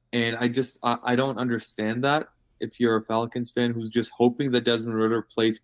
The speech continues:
poorly so that you're right, because, you know, if you're right, then all you get is misery out of it. And if you're wrong, you know,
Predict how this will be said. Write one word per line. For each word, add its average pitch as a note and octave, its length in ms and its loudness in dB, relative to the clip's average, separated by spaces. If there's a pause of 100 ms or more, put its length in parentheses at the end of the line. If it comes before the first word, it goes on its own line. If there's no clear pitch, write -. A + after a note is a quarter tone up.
poorly G#2+ 340 2
so A2 140 -8
that G#2 160 0
you're G#2 160 2
right, G2 300 0 (540)
because, B2+ 360 2
you C3+ 200 -2
know, C#3+ 120 2
if A#2+ 140 -4
you're C#3+ 180 4
right, C3 320 2
then A2 240 -4 (320)
all B2+ 180 0
you C3+ 120 -2
get C3 120 4
is A2+ 100 0
misery G#2 440 0
out F2 180 -4
of F2 80 -12
it. F2+ 220 -10
And A#2+ 120 2
if B2+ 140 0
you're C#3 160 6
wrong, A#2+ 460 2 (720)
you C3+ 120 -2
know, A2+ 280 0